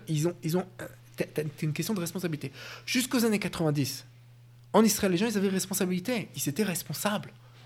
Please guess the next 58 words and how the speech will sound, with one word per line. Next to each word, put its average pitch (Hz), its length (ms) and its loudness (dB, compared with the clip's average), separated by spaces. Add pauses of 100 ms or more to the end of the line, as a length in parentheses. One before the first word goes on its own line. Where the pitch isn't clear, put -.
(640)
Ils 160 120 0
étaient, 196 320 0 (240)
ok, 196 180 -4 (240)
ils, 160 180 -12
ils, - 100 -12 (300)
tu, 170 140 -6
tu - 140 -2
sais 240 160 2
ce 226 80 0
que 220 80 0
tu - 120 0
veux. 226 140 0
T'as, - 140 -2 (100)
quand 185 120 0
t'as 165 100 -2
tout 247 200 -2
le, 247 80 -6 (400)
tu - 100 2
es 185 40 8
responsable, 185 320 4
le 151 60 6
peuple 185 300 0
est 160 40 2
responsable. 156 480 0 (320)
Faut - 140 0
arrêter 180 180 4
de - 40 -12
prendre 202 180 0
les 175 60 4
gens 175 120 2
pour 170 140 -2
des 143 160 4
idiots. 135 240 0 (340)
Donc, 147 140 0 (100)
un, 277 120 8
ça 226 140 2
rajoute 165 280 4
des 240 100 4
mécanismes 190 440 4
au 175 40 8
niveau 180 320 4
institutionnel. 190 840 4 (460)
Ça - 160 0
rajoute 143 160 2
des 139 80 -2
mécanismes. 196 420 -2
Et 165 60 0
deuxième 214 340 2
chose, 247 160 -2
ça 202 80 0
rajoute 180 240 0
le 214 60 0
mécanisme 196 380 0
le 175 80 2
plus 302 300 0
important 190 360 2 (460)
qui 190 200 4
est, 247 220 6